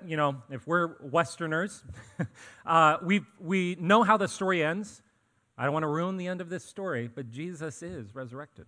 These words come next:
right? And, and so what happens is we know this story, so we know this idea of resurrection. We know about Easter and all these things, so we go, "Okay, resurrection, this is nice," um, but do we really experience the significance of it? And Luke, in his gospel account,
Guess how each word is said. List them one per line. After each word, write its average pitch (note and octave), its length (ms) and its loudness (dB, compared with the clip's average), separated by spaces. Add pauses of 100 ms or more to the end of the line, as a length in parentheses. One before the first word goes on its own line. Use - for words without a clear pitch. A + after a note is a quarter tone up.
right? A2 220 -12 (420)
And, F3 240 2
and F3+ 160 2
so G#3+ 260 6
what G#3 260 6
happens A#3 440 2
is G3+ 80 2
we A3+ 200 2
know B3 280 8
this G#3+ 200 2
story, B3 280 2
so - 140 -4
we B3 140 -2
know A3+ 200 2
this A3+ 200 2
idea G#3+ 180 2
of G#3+ 80 -2
resurrection. G3 520 0
We A3 100 -2
know B3+ 100 0
about A#3+ 260 2
Easter G3 520 -2
and F#3 100 0
all F#3 120 0
these F#3 200 -4
things, F3+ 220 -4
so F#3+ 100 -4
we F#3 60 0
go, F3+ 160 0
"Okay, A3+ 200 -4
resurrection, G3 600 -4
this C#3+ 180 -8
is C3 100 -12
nice," G3+ 380 -4 (320)
um, D#3 260 2
but F3+ 240 0 (400)
do G3 160 0
we D4+ 140 -2
really G#3 400 2
experience F#3 440 -4
the D#3+ 80 -8
significance D3 540 -8
of A2+ 100 -8
it? B2 100 -8
And D#3 280 -8
Luke, C#4 300 -4
in F3+ 180 -4
his G#3 260 -2
gospel F#3 440 -2
account, D#3+ 460 -4